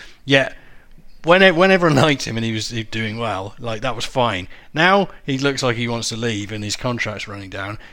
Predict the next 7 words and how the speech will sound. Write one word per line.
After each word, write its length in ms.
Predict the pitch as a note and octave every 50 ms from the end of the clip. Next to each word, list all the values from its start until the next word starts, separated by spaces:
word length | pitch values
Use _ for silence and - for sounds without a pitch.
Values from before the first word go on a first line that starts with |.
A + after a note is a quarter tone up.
| - -
People, 360 | - D3 D#3+ - C#3+ C#3 D3 C3+ - - - -
people 300 | - D#3 D3+ C#3 D3 C#3+
have 80 | C3 -
spotted 420 | - - - - D#3+ C3+ C3 B2+
the 80 | B2+ A#2+
body 400 | G#2+ - C3+ C3+ C3+ A#2+ A#2+ G#2
language. 640 | G2+ F#2+ F#2+ F#2 F#2 F#2 F2+ F2 E2+ - - -